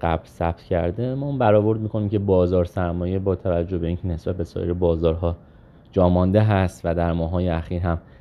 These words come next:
اصلاح‌های قیمتی و زمانی مناسبی داشته باشه، نیمهٔ دوم، اه، سال به نسبت جذابتری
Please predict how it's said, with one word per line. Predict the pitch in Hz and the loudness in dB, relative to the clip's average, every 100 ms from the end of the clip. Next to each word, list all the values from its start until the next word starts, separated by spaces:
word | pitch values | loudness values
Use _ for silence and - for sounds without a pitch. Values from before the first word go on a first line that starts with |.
| - | -4
اصلاح‌های | 101 95 92 98 104 | -2 -2 -2 2 2
قیمتی | 101 98 95 87 101 | 2 0 0 -2 -2
و | |
زمانی | 95 90 90 90 92 | 0 0 2 0 0
مناسبی | 92 87 85 92 | 0 -2 -2 -4
داشته | 90 92 - | -2 -6 -8
باشه، | 113 110 135 | -10 -8 -4
نیمهٔ | 131 131 131 | -2 -2 2
دوم، | 107 107 117 117 - - - - - | 2 4 2 -2 -6 -20 -20 -20 -6
اه، | 95 92 92 87 | 0 2 2 0
سال | - 104 104 104 107 107 104 | -2 2 2 4 4 4 2
به | 95 | 0
نسبت | 90 85 - 98 98 | -2 -2 0 -2 2
جذابتری | 92 85 85 85 82 - 104 95 80 | 2 2 2 0 -2 0 2 4 2